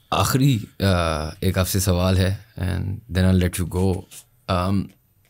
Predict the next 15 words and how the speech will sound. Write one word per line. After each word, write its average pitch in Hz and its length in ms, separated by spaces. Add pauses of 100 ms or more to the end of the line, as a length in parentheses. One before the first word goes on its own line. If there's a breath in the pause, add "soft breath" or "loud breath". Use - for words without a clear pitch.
(1400 soft breath)
क्या 147 180
साइंस 135 840 (360)
और 117 180
रिलीजन 110 600
का 104 540 (260)
क्लैश 101 600 (440)
इनएविटेबल 123 540
होता 139 220
है 147 140
या 139 140
ये 117 200
एक 113 160
पाकिस्तानी 95 540
इशू 80 200
है? 85 220